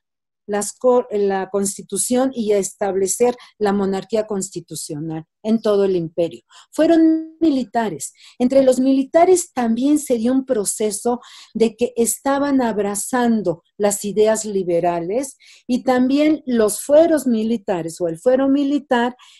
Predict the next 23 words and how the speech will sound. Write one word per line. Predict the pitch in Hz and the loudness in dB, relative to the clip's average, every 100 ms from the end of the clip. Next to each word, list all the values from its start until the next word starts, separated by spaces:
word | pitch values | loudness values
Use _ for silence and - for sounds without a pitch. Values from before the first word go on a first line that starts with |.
| _ | _
estaba | 170 - 196 208 233 | -10 -6 -2 2 2
siendo | 233 254 233 233 226 | 0 -2 0 0 0
discutido | 185 180 - 180 165 196 202 214 | -4 -6 -10 -14 -10 -4 -4 -4
para | 175 165 | -6 -8
ser | 147 - 185 | -8 -4 -2
afectado | 202 202 220 214 _ 247 220 202 185 196 - _ | -4 -4 -8 -8 _ -2 2 2 0 -4 -8 _
por | - 190 | -2 2
las | 180 160 | 0 -2
Cortes | - 175 165 160 156 180 180 - 160 | -6 -2 0 -2 -4 -4 -4 -8 -8
de | 170 175 170 _ | -4 -2 -4 _
Madrid. | 196 190 196 190 220 247 247 _ _ _ _ - - - | -10 -6 -6 -4 -4 -6 -8 _ _ _ _ -20 -20 -4
Y | 262 | 2
luego | 285 339 | 6 6
tenemos | 370 359 339 359 339 | 6 6 8 6 4
a | 339 | 4
la | 269 | 4
oligarquía | 247 240 233 233 - 285 302 302 | 4 4 2 2 0 0 2 2
criolla, | 294 277 262 269 | 2 4 6 4
que | 262 | 2
es | 208 | -2
la | 196 175 | 0 -2
menos | 180 233 320 330 320 | -2 0 0 0 0
estudiada, | 311 - - 277 269 254 214 214 226 | -2 -4 -4 -2 0 0 0 -4 -8